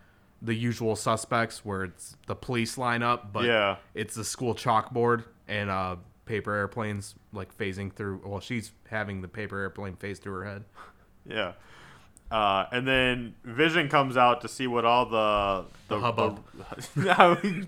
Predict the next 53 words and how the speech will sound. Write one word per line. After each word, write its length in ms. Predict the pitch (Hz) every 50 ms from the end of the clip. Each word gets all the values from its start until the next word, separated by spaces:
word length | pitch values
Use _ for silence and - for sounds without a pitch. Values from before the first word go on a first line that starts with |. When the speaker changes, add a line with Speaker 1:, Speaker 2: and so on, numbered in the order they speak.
| - -
Speaker 2:
<laughs> 80 | -
yeah. 320 | 147 151 151 135 107 90 160
Speaker 1:
You 120 | 160 165
know 200 | 156 170 170 180
that 160 | 180 175 160
was 140 | 147 147 139
the 100 | 165 156
word 240 | 147 151 151 139 123
you 80 | 127
were 100 | 123 123 117
gonna 200 | 123 123 117 113
say. 320 | - - 107 107 110 110 -
<laughs> 20 |
Speaker 2:
I, 880 | - 247 254 269 277 269 254 - 151 160 143 160 170 151 - - - 170 151
that 140 | 170 190 233
was 140 | 254 233
the 100 | 196 208
word 400 | 185 180 175 180 180 180 165 147
that 120 | 151 151 147
I 80 | 147
was 200 | 139 135 131 120 120
looking 300 | 147 151 160 175 165 147
for 180 | - 170 151
that 100 | 139 135
I 40 | 127
couldn't 220 | - 170 139 143 120
think 160 | - 135 135 156
of, 140 | 156 143
so 80 | - 135
I 40 | 123
was 80 | 120
just 200 | 127 131 127 -
gonna 120 | - 131 120
say 120 | 127 127 113
ruckus, 520 | 107 107 110 123 123 - 170 175 - -
and 260 | - - 120 117 113
then 120 | 120 117 117
you 80 | 123 123
said 180 | - 131 120
hubbub, 380 | 123 123 123 127 147 151 143 135
and 80 | 127
I 40 | 127
was 80 | 123 120
like, 160 | 127 120 -
"You 60 | 135 127
know 100 | 131 131
what? 140 | 139 127 113
Yeah, 280 | 113 131 123 104 95
like, 180 | 90 92 98 92
that, 260 | 104 101 98 90 - 98
that 180 | 98 92 -
was 220 | 92 98 92 85 87
it." 160 | 85 82